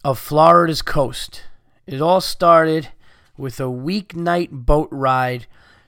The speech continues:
um, with a weeknight boat ride fishing hole near my house.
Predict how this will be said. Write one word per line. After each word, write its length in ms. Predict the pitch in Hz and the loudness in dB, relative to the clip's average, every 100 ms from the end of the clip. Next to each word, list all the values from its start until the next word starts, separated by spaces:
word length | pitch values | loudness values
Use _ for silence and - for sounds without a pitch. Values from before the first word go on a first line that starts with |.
| _ _ | _ _
um, 680 | 127 123 120 120 120 120 120 _ _ - | -8 -4 -4 -4 -6 -10 -16 _ _ -14
with 140 | 127 | -8
a 40 | |
weeknight 500 | 127 185 175 175 180 | -4 -4 -4 -4 -4
boat 280 | 143 147 147 | -2 -2 -2
ride 320 | 143 131 131 | -2 -2 -4
fishing 540 | - - 165 - 143 135 | -6 -10 -8 -8 -8 -8
hole 420 | 123 135 127 131 139 | -6 -4 -4 -8 -10
near 220 | 139 135 | -8 -4
my 180 | 127 117 | -4 -4
house. 480 | 113 - - - | -6 -10 -16 -20